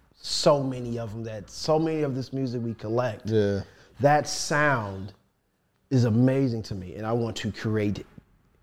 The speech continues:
Speaker 1: that. Like we talked about in the beginning of the, of the conversation, before we even started.
Speaker 2: Mm-hmm.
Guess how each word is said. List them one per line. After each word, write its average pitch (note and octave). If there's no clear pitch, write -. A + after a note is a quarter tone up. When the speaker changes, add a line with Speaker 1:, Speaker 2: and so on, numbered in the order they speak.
Speaker 1:
that. G#2
Like G2+
we G2+
talked A#2+
about B2+
in B2+
the B2
beginning C3+
of C3
the, B2+
of B2
the B2+
conversation, D3
before E3
we F3+
even D#3+
started. D3
Speaker 2:
Mm-hmm. A#2